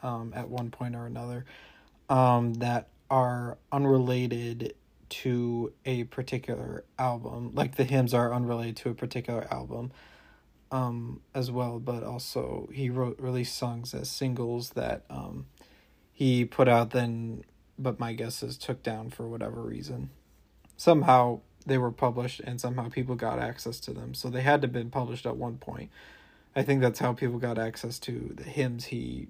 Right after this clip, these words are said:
did versions of, but yeah. Uh, first one is called Clap Your Hands, which is, it's a weird one, but I think it's okay. It was originally from a video game called,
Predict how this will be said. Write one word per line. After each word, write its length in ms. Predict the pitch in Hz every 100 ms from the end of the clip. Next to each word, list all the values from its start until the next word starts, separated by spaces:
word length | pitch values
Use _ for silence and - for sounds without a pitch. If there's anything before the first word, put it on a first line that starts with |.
| -
did 180 | 131 127
versions 420 | 120 123 123 131
of, 320 | 131 135 - _
but 180 | 127 -
yeah. 180 | 131 110 - _ _ _ _ _ _ _ _ _ _ - - - - - - _ -
Uh, 140 | 135
first 300 | 127 165 160
one 100 | 151
is 140 | 135
called 380 | 131 139 127 120
Clap 440 | - - 131 131 135
Your 140 | 127
Hands, 460 | 127 123 123 131 - - - - _
which 260 | 160 156
is, 440 | 165 143 131 127 - _ _ _ -
it's 160 | 180
a 60 | 208
weird 260 | 156 156 175
one, 220 | 202 190
but 320 | 139 135 120 -
I 120 | - 139
think 220 | 151 147
it's 160 | 143
okay. 460 | 143 143 156 151 143
It 120 | 139 131
was 240 | 127 120
originally 500 | 123 143 143 151 139
from 200 | 135 127
a 100 | 123
video 300 | 120 127 131
game 240 | 135 135 127
called, 520 | - 123 123 120